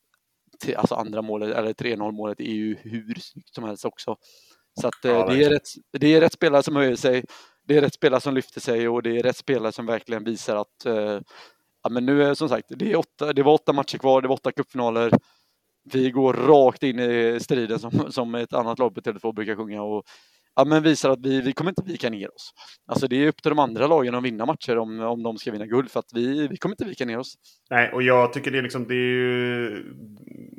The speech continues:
Speaker 2: det, det finns ju massa diskussioner om vad som är fin, alltså kontringsfotboll kontra fin fotboll kontra det och det och det och det, men alltså, titta på det, de anfallen som vi gör mål på idag. Det är ju liksom fotboll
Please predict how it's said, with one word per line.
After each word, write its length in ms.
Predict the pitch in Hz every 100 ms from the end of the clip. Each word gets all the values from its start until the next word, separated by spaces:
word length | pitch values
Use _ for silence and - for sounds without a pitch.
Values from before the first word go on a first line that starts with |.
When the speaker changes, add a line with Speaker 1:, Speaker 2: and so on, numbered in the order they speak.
| -
Speaker 2:
det, 180 | 110 98
det 80 | 113
finns 200 | 143 131
ju 40 |
massa 200 | 131 123
diskussioner 640 | 110 104 107 - 95 90 87
om 120 | 85
vad 180 | 85 -
som 120 | 92
är 80 | 90
fin, 380 | - 90 71
alltså 180 | 78 -
kontringsfotboll 760 | 95 101 - 98 107 - 104 101
kontra 280 | 107 - 98
fin 200 | 104 95
fotboll 380 | 104 - 98
kontra 380 | 95 104 - 95
det 160 | 95 90
och 180 | 92 92
det 160 | 87
och 60 | 87
det 160 | 92
och 80 | 92
det, 200 | 104 110
men 220 | 104 101
alltså, 300 | 101 98 101 98 _ _ _ _ _ _ -
titta 520 | 127 - _ - 147
på 520 | 143 113 90 87 - 101
det, 140 | 98
de 460 | 90 87 - 123 -
anfallen 600 | - 87 - 98 95 123
som 160 | 123 101
vi 60 |
gör 160 | 95 92
mål 260 | 98 110
på 160 | 107 120
idag. 340 | 101 - - -
Det 240 | 104 104
är 220 | 104 90
ju 320 | 90 98 98
liksom 320 | 98 98 101 90
fotboll 800 | - 101 92 _ 87 87 90